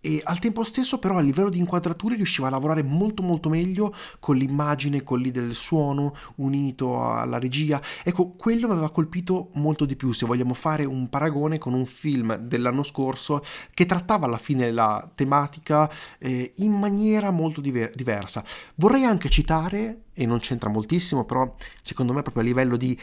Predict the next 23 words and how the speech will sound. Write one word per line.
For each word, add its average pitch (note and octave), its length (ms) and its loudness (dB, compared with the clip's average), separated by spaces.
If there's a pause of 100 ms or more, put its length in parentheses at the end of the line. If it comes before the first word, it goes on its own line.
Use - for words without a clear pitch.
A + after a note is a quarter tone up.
(140)
eh, B2+ 200 2
regia, C3 440 2
per C3+ 180 -2
come C3 200 4
si B2 320 0
racconta A#2 680 0
un, A#2 480 0
un A2+ 400 0
film D3 380 -2
di B2+ 120 -2
crescita B2+ 340 0
adolescen-, A#2 460 0
ad-, A#2+ 300 2
adolescenziale, C#3 1000 0
vorrei D#3+ 240 4
citare D#3 520 0 (480)
À D3 40 6
l'abordage, G#2+ 720 2 (240)
una C3+ 160 2
commedia C3+ 340 4
francese B2+ 460 2
uscita B2 320 0
recentemente, C3 840 2